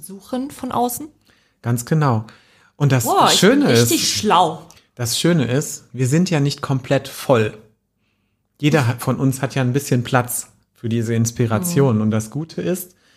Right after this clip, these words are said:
Speaker 2: natürlich ist das ein Stück weit ein Mangel. Dann, wenn du nämlich, ähm, merkst, dass dieser Mangel dich dazu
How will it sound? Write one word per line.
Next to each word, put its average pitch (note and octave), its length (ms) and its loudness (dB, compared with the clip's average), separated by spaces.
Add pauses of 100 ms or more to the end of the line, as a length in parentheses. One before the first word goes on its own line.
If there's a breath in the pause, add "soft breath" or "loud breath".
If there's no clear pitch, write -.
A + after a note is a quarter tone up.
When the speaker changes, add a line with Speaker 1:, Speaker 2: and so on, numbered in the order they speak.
(220 soft breath)
Speaker 2:
natürlich G3+ 520 2
ist - 180 -4
das C#3 140 -2
ein B2+ 180 0
Stück - 300 -2
weit C3+ 220 0
ein A#2+ 260 2
Mangel. A#2 460 2
Dann, B2 220 0
wenn C#3+ 140 0
du C#3 100 0
nämlich, C3 500 -2 (680 soft breath)
ähm, A#2 400 0 (180)
merkst, B2 460 0
dass B2 160 -4
dieser A2+ 280 -2
Mangel C3+ 640 2 (680)
dich A#2 120 -6
dazu A#2 580 -4